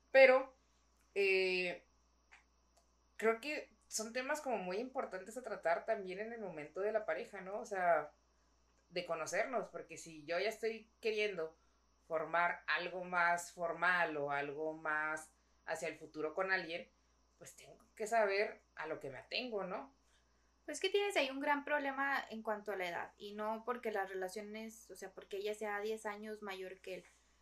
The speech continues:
Speaker 2: pero el hecho de, de que el contexto en el que crecieron es totalmente diferente también. En esta parte de los ideales, obviamente no es que lo vayas a cambiar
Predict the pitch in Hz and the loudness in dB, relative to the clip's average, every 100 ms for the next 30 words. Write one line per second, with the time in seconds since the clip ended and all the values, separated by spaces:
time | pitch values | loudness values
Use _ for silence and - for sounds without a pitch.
0 | _ 220 214 226 220 269 269 240 - - | _ 2 4 6 4 2 0 0 -2 -6
1 | 202 196 202 185 175 - _ - 208 - | -8 -6 -6 -6 -8 -14 _ -4 -4 0
2 | 226 220 - 233 - - 269 269 269 240 | -2 0 0 0 -2 -2 2 2 2 -4
3 | 214 - - 202 208 269 269 240 214 208 | -8 -12 -6 -4 -4 -2 -2 -2 -6 -10
4 | 220 220 269 262 226 190 185 175 185 180 | -10 -6 -6 -6 -8 -10 -10 -14 -14 -16
5 | - - 240 311 330 - - _ _ _ | -14 -8 -4 -4 -4 -16 -20 _ _ _
6 | _ _ _ _ 269 294 330 - 392 403 | _ _ _ _ 4 6 4 10 10 12
7 | 403 - 440 359 349 277 247 214 226 262 | 10 10 6 8 4 2 4 8 8 8
8 | 254 269 - 262 294 285 277 269 277 277 | 4 -2 4 4 6 2 -2 -2 -2 -2
9 | 269 - 254 240 220 233 240 202 180 180 | -4 -2 2 6 6 6 2 0 -2 -4
10 | 190 220 | 2 2